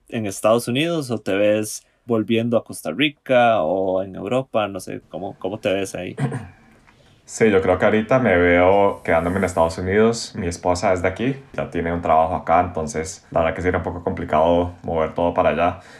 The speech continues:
Speaker 2: Pero sí siento que estando aquí me gustaría poder colaborar con laboratorios allá en Costa Rica y poder tal vez crear esas colaboraciones, eh, con otros países,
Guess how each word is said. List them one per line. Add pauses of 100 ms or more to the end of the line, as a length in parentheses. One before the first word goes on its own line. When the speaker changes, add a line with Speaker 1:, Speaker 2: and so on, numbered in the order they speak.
(380)
Speaker 2:
Pero
sí
siento
que (160)
estando
aquí (140)
me
gustaría
poder (180)
colaborar
con
laboratorios
allá
en
Costa
Rica
y
poder (100)
tal
vez
crear
esas
colaboraciones,
eh,
con
otros
países,